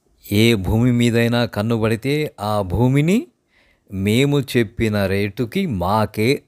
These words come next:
అమ్మేయాలి, ఎక్కడ సంతకం పెట్టమంటే అక్కడ సంతకం పెట్టి అమ్మేయాలి, లేదంటే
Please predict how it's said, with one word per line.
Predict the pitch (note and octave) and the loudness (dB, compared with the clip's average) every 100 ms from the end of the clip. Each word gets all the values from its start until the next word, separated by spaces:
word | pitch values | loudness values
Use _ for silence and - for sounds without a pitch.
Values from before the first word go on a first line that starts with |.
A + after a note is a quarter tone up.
| - | -8
అమ్మేయాలి, | G2 G2 G2+ G#2 G2 G2 F#2 F#2 F#2 A#2+ F2 - _ _ - | -6 -4 -2 -2 -2 -2 -2 -2 2 0 0 -8 _ _ -6
ఎక్కడ | G2+ - B2+ A2+ | -6 -2 0 0
సంతకం | G2+ G#2 G2+ A2+ A#2 A2 | 0 -2 -4 -6 -6 -4
పెట్టమంటే | G#2+ - A2+ G#2 G2+ C3+ | -6 -4 -6 -4 -6 -4
అక్కడ | A#2+ - G2 | -6 -4 -6
సంతకం | F#2 G2+ G2+ A2 A2 | -4 -6 -4 -2 -2
పెట్టి | G2+ F#2+ - F#3+ - - | -2 -4 -4 -6 -6 -6
అమ్మేయాలి, | C3 A#2+ F#2+ F2+ F2 F2+ _ _ _ _ G#2+ | 0 2 2 0 -4 -8 _ _ _ _ -6
లేదంటే | G#2 A2+ A#2+ B2 A2+ D#3 C3+ G#2 A2 | 0 0 2 0 -2 0 0 2 0